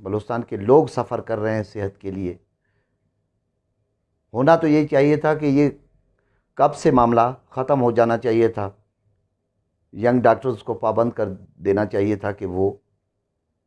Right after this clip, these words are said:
अपने सर्विसेज शुरू कर दें, लेकिन ऐसा नहीं हुआ।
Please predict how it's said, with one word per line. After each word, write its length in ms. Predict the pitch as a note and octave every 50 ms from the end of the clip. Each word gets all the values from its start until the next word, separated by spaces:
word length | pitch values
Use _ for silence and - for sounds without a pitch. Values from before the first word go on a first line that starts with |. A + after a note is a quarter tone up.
| _ _ _ _ _ _ _ _ _ _ _ _ _
अपने 260 | - F#2+ F#2+ G#2+ A2
सर्विसेज 520 | F#2+ - G#2+ F#2 F#2+ G2+ G2 - G#2+ G2 F#2
शुरू 240 | - - F#2+ E2+ E2+
कर 180 | - F2 D#2+ C#2+
दें, 160 | C#2+ D2+ D#2 - _ _ _ _ _ _ _ _ _
लेकिन 280 | - A2 A2+ - A2+ G#2
ऐसा 260 | G2+ F#2+ - - G2
नहीं 280 | F#2 G2 F#2+ F#2+ A#2+
हुआ। 300 | A#2 G2 E2+ C#2+ B1 -